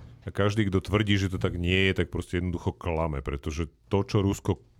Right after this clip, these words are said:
koná voči Európskej únii, nielen voči Slovensku, ale voči Európskej únii ako celku, za pomoci samozrejme svojich rôznych, e, agentov typu Orbána alebo možno aj, aj ďalších,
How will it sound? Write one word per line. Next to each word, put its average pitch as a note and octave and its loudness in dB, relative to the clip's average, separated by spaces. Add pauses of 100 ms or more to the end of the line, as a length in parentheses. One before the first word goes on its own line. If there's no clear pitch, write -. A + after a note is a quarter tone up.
(280)
koná G#2+ 2
voči F#2+ 0
Európskej G#2 0
únii, F#2+ 2
nielen A2+ 2
voči F2 0
Slovensku, F2 0
ale D#2 -2
voči D#2+ -4
Európskej F2+ 0
únii F2+ 0
ako F#2 -6 (100)
celku, E2+ 2 (1000)
za B2 4
pomoci A2 2
samozrejme G2+ 4
svojich F2 2
rôznych, F#2 2
e, - -4 (800)
agentov G#2 2
typu E2+ 0
Orbána F2+ 4
alebo D2+ 0
možno E2+ 2
aj, D#2+ 4
aj D2+ 0
ďalších, F#2 2